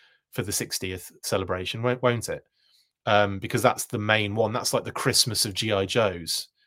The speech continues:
That's the G I Joe's Christmas is, uh, Yojo June. Even though this is, this is more of, this is more of a birthday celebration, and then Yojo June is, will be the, uh, uh, well, Ju-,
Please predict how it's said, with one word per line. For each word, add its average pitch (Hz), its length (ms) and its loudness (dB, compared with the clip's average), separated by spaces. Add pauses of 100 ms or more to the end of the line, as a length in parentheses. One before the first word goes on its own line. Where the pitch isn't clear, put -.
(400)
That's 117 140 -4
the - 80 -6
G 120 200 4
I 113 100 6
Joe's 104 260 2
Christmas - 680 -4
is, 92 400 -8
uh, 98 140 -2
Yojo 95 460 -2
June. 90 360 -6 (920)
Even 123 280 6
though 104 160 2
this 107 200 0
is, 107 140 -4 (220)
this 185 160 4
is 156 80 6
more 160 200 10
of, 135 160 4
this 160 140 2
is 156 80 4
more 151 140 8
of 123 60 4
a 123 40 4
birthday 131 480 8
celebration, 92 640 -8 (560)
and 104 240 2
then 98 420 4 (240)
Yojo 113 440 2
June 101 360 -2
is, 92 160 -8
will 104 160 -2
be 98 220 -2
the, 95 320 -4
uh, 90 320 -4 (380)
uh, 90 420 -6 (140)
well, 127 240 6 (200)
Ju-, 160 200 2